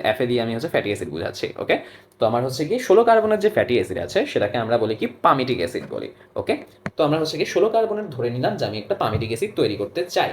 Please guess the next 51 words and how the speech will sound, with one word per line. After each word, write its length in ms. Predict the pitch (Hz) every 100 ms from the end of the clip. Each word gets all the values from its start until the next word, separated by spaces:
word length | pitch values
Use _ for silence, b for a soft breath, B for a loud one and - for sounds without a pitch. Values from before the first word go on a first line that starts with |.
| - b b b -
এখন 300 | - 147 214 - _ -
আমি 280 | 151 220 220
আসলে 280 | 220 220
এই 340 | 143 - 170 202
যে 80 | 202
অ্যাসিটাইল 320 | 156 190 175
কোয়েগুলো 360 | 170 170 156
আছে, 260 | 156 95 95
অ্যাসিটাইল 280 | 90 127 131
কোয়েগুলোকে 300 | 143 143 143
আমি, 140 | 135
অ্যাসিটাইল 300 | - - 147
কোয়েগুলোকে 420 | 143 143 143 143 143
আমি 140 | 135 -
একটার 340 | 131 - 156
পর 160 | 165 151
একটা 400 | 120 127 131 165 B -
কিভাবে 280 | 214 233 151
যুক্ত 240 | 95 -
করব? 320 | 82 67 65 -
আমি 180 | 117 120
তো 100 | 139
এগুলাকে 340 | 123 123 120
মনে 180 | 120 113
করো 180 | 113 113
সুতা 260 | - 160
দিয়ে 140 | 147 135
বাঁধতে 260 | 98 -
পারবো 240 | 101 87 71
না, 100 | 85
তাই 160 | 101
না? 180 | 151 247 B B B -
তো 300 | 120 214 - - -
সুতা 220 | - 196
দিয়ে 160 | 202 190
যেহেতু 180 | 175 160
বাঁধতে 280 | 113 -
পারবো 240 | 131 117 95
না, 240 | 117 277 - _
সেহেতু 300 | - 135 143
হচ্ছে 200 | 156 147
কি, 100 | 147
কি 140 | 156 202
কি 120 | -
করতে 260 | 160 147 170
হবে 180 | 185
সেটা 160 | 262 135
আমরা 160 | 113 110
এখন 140 | 98
একটু 180 | 98 87
দেখি। 260 | 87 87